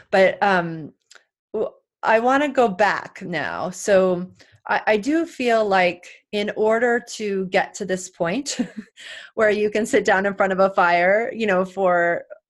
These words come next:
you know, thirty minutes or more every day, 'cause it is fun. I mean, I could spend, you know, it's just four or five pages every day, but, you know, you have to remember, you have to go to bed on time. Y-, you have,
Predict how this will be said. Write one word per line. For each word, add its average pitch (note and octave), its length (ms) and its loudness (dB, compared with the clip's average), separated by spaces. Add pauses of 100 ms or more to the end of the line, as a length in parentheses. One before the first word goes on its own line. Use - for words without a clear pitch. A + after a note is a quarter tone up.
(220)
you G#3 160 -2
know, F3 80 0
thirty F#3+ 320 0
minutes F#3 280 -2
or F3+ 120 -2
more E3 280 -2
every E3+ 280 -2
day, E3+ 420 0
'cause F#3+ 220 -10 (240)
it G#3 180 -2
is C4+ 300 -4
fun. F3 420 -2
I A2 100 -10
mean, D3+ 300 -12 (920)
I F#3+ 140 2
could G#3 240 -2
spend, F3 480 -2
you G3+ 100 -6
know, F3+ 100 -2
it's F3+ 160 -8
just B3+ 360 -4
four F#3+ 220 2
or F3+ 80 2
five F3 400 -2
pages F3 400 -2
every D#3 180 -4
day, D#3+ 320 -2
but, - 240 -4 (1000)
you A#3+ 160 -6
know, F#3+ 300 2
you G#3+ 180 -4
have G#3+ 280 -2
to A3 80 -4
remember, F#3+ 280 -4
you G3+ 60 -6
have G3+ 100 -6
to F#3+ 80 -8
go F#3+ 60 -2
to F3 80 0
bed F#3+ 320 0
on G3+ 180 -2
time. F#3+ 600 -6
Y-, - 640 -16
you F#3+ 140 -6
have, F3 240 -2